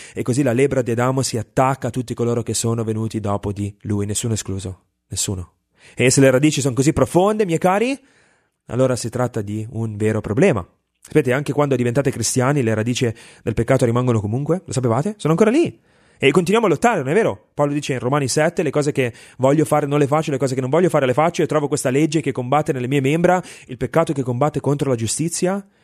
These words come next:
In Ebrei capitolo dodici troviamo che egli ci esorta dicendo: "Corriamo con perseveranza la gara che ci è posta davanti, deponendo ogni peso ed il peccato che così cosa?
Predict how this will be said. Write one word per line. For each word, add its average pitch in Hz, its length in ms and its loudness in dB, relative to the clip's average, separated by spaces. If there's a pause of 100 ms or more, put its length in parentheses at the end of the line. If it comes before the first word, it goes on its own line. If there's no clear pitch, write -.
(280)
In 139 120 0
Ebrei 151 220 4
capitolo 160 340 4
dodici 165 380 2
troviamo 151 260 -2
che 156 120 0
egli 175 200 2 (160)
ci 170 220 2
esorta 156 520 2
dicendo: 175 380 0
"Corriamo 180 640 2
con 208 240 2
perseveranza 180 720 0 (200)
la 165 120 2
gara 190 380 2
che 180 100 -2
ci 175 80 -4
è 175 40 -2
posta 196 260 0
davanti, 190 240 2
deponendo 185 360 0
ogni 220 220 0
peso 185 300 2
ed 160 60 -2
il 165 60 -2
peccato 208 400 0
che 175 240 0 (220)
così 160 340 2
cosa? 120 440 0